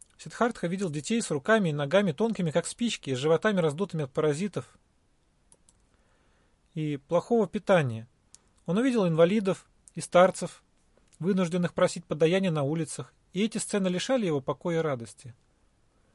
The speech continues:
Он видел людей, попавших в безвыходное положение. Кроме бедности и болезни, их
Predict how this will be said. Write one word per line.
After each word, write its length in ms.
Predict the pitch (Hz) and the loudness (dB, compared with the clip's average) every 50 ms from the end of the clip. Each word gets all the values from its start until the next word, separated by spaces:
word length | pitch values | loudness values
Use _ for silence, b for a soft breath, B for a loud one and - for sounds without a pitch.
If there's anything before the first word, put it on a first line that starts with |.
| b b b b b b b b | b b b b b b b b
Он 120 | 185 202 | 2 4
видел 220 | 233 262 220 247 233 | 4 6 6 6 6
людей, 420 | 220 220 180 175 226 254 247 196 | 4 4 2 2 2 2 0 0
попавших 520 | - - 175 - - 214 208 - 208 - | -2 -2 0 2 2 2 2 0 -4 -8
в 40 | - | -6
безвыходное 520 | 165 175 160 180 233 214 226 202 190 208 202 | -6 -6 -4 -4 -2 -2 -2 -2 -2 -2 -2
положение. 720 | - 214 208 196 147 123 147 151 147 139 135 135 131 - _ _ _ _ _ _ _ _ _ _ _ | -2 0 2 2 2 2 0 -4 -4 -4 -4 -6 -8 -10 _ _ _ _ _ _ _ _ _ _ _
Кроме 220 | - 175 208 226 208 | -6 -2 0 0 2
бедности 420 | 180 233 233 214 208 - - 214 | 2 2 2 2 0 -2 -2 -2
и 20 | |
болезни, 420 | 196 175 196 208 233 247 208 180 160 | 0 2 2 2 2 0 0 0 -2
их 120 | 139 - | -4 -6